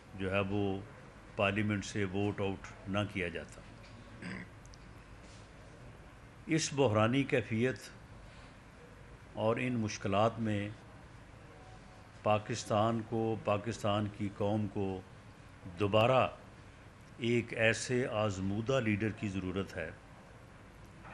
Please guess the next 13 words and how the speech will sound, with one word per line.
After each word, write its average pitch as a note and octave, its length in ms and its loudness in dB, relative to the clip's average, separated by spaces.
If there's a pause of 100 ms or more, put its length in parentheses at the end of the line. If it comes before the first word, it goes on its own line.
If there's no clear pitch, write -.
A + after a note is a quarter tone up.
(880)
कि A2 120 0
जो A2+ 260 4 (100)
दोबारा A#2 520 8
से F#2+ 360 0 (600)
पाकिस्तान G#2+ 800 2
को G#2 140 0
जो G2 140 -2
है F#2 180 2
वो F#2 160 -2 (160)
ट्रैक F#2+ 340 0
पे G2+ 100 0
लेके F#2 360 -2
आए, F#2+ 260 -2